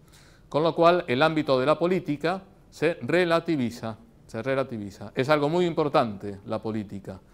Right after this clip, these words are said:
es algo muy importante el Estado, pero el Estado no me da la salvación eterna, el Estado no me salva de nada.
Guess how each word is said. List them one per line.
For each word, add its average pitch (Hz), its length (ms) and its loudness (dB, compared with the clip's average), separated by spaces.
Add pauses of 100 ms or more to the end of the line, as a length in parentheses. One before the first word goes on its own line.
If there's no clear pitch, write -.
(380)
es 110 120 -12
algo 127 180 2
muy 139 140 0
importante 147 460 -2
el 151 60 0
Estado, 107 520 -2 (480)
pero 113 160 -2
el 120 60 -2
Estado 151 420 2
no 135 200 0
me 143 140 -2
da 135 260 0
la 120 200 0
salvación 113 680 -6
eterna, 101 580 -6
el 123 120 -8
Estado 123 360 -2
no 117 120 -4
me 113 100 -8
salva 117 460 -6
de 113 180 -10
nada. 104 360 -6